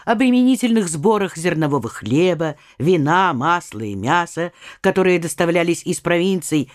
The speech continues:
на потребление армии и столичного населения. Пока Рим и Италия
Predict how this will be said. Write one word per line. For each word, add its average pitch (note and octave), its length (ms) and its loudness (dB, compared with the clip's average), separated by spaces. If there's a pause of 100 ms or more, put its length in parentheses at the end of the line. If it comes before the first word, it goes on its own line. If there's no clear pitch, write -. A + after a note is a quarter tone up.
(160)
на G3+ 140 4
потребление D3 800 0
армии C3+ 640 0 (200)
и D3+ 100 -2
столичного G#2+ 640 -4
населения. G#2+ 680 -4 (1600)
Пока D#4 580 2 (260)
Рим A3 580 2
и G3 220 0
Италия D#3+ 720 0